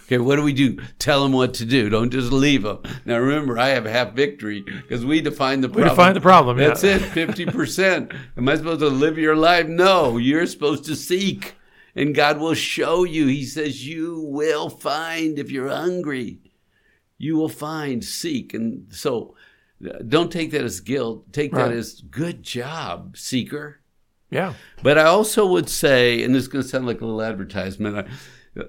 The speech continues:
Speaker 1: look, I've got upside down. Doctor marriage dot org, okay? That's where I'm writing a thought a day for people that want some encouragement.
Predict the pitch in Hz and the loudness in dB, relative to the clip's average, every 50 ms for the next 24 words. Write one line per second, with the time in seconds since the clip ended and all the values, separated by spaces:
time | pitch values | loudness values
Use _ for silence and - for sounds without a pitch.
0 | - - 151 151 127 - - - - - - - - - - 113 117 123 123 117 | -6 2 2 2 2 2 -2 -12 -16 -16 -16 -14 -12 -8 -6 -2 0 0 2 0
1 | 110 - - 110 95 95 98 98 92 - - - - - - - - 160 160 165 | 0 -2 -4 -6 -4 -4 -6 -8 -8 -10 -10 -8 -6 -6 -4 2 4 6 6 6
2 | 170 - - 190 165 165 160 156 160 160 156 135 107 107 104 143 127 127 117 113 | 4 0 -2 -4 -2 0 2 2 2 2 2 0 -4 -4 -2 0 0 2 0 0
3 | 107 107 110 98 92 90 - - - _ _ _ _ - - 110 107 - 135 135 | -2 -4 -6 -6 -8 -14 -18 -20 -20 _ _ _ _ -10 -10 -10 -8 -6 -4 -2
4 | 139 143 139 131 135 _ _ _ _ _ _ _ _ _ _ _ _ - 110 127 | -2 -2 -4 -6 -12 _ _ _ _ _ _ _ _ _ _ _ _ -4 0 2
5 | 131 139 160 156 - - 165 165 156 147 135 123 131 131 131 127 127 131 147 147 | 2 2 2 -2 -4 -6 0 2 2 4 4 2 2 2 4 4 2 2 0 0
6 | 143 135 123 117 - - 131 123 127 135 131 123 117 113 113 110 110 113 110 110 | -2 -2 -2 -2 -2 -2 -2 0 0 -2 0 0 2 2 2 2 0 -2 -2 -2
7 | - 110 101 - - - 131 131 - 107 123 123 117 113 117 110 101 110 101 107 | -4 -6 -6 -6 -6 -6 -6 -4 -4 -4 -4 -4 -2 -2 -4 -4 -4 -6 -4 -4
8 | 113 113 110 - 117 107 104 95 95 - 107 101 95 90 - - 90 82 82 - | -6 -6 -6 -6 -8 -6 -8 -8 -6 -6 -6 -6 -6 -8 -8 -12 -12 -12 -14 -16
9 | - - - _ | -18 -20 -20 _